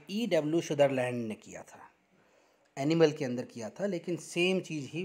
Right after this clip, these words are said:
प्लांट के अंदर भी होती है। हार्मोन epinephrine act on cell, इन्होंने बताया था कि किस तरह से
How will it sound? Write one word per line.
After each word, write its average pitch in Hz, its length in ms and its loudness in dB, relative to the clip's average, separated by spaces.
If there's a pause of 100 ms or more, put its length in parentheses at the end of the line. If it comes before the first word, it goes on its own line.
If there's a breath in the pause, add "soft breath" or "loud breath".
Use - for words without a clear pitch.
(140)
प्लांट 135 260 -4 (100)
के 135 80 -4
अंदर 113 240 -8
भी 170 220 -8 (380 loud breath)
होती 127 260 -4
है। 104 200 -16 (520)
हार्मोन 185 580 4 (1800)
epinephrine 170 760 2 (160)
act 151 220 -4
on 139 180 -4
cell, 101 360 -8
इन्होंने 135 240 -4
बताया 151 360 0
था 165 200 -4
कि 151 140 -10
किस 190 280 -10
तरह 151 340 -2
से 170 220 -8